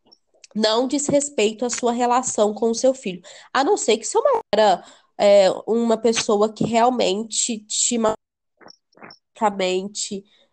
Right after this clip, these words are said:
é, a-, a-, te afetava real psicologicamente e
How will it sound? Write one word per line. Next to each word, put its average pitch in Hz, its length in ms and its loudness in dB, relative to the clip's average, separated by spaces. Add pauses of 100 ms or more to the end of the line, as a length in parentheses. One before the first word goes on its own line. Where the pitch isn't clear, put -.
é, 190 300 4
a-, 202 140 2 (220)
a-, 202 180 -4 (180)
te - 120 -2
afetava 226 460 0
real 240 320 2 (120)
psicologicamente 202 1080 -2
e 226 500 -4